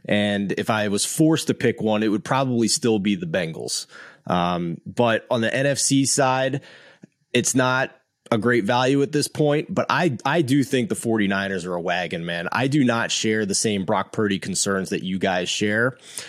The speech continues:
I think it's because this is not the same situation that any other rookie quarterback would be in, because he has the best possible offensive situation to be in, paired with the best possible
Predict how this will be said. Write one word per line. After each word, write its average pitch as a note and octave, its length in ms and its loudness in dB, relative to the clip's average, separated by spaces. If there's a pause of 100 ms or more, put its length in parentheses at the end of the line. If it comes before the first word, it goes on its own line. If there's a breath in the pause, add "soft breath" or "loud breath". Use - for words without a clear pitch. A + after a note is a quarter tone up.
(280 loud breath)
I G#2+ 200 2
think A#2 420 0
it's A#2 160 -2
because A2+ 720 2
this A#2 260 -2
is G2+ 100 -2
not A#2 360 0
the B2+ 60 0
same G#2+ 300 0
situation G#2 760 0
that G#2+ 140 0
any A2 220 0
other G#2+ 160 0
rookie A2+ 240 0
quarterback G#2+ 560 0
would F#2+ 140 -2
be G#2 240 2
in, G#2+ 220 0
because A2 480 0
he B2+ 160 2
has A#2+ 300 0
the A2+ 140 -2
best C#3 560 -2
possible C3+ 640 0
offensive A#2+ 540 0
situation A#2 640 -2
to G2+ 60 -4
be A2+ 260 0
in, A2+ 240 -2 (480 loud breath)
paired F3+ 500 4
with B2+ 280 2
the C#3 80 2
best C#3 400 -2
possible B2+ 640 -2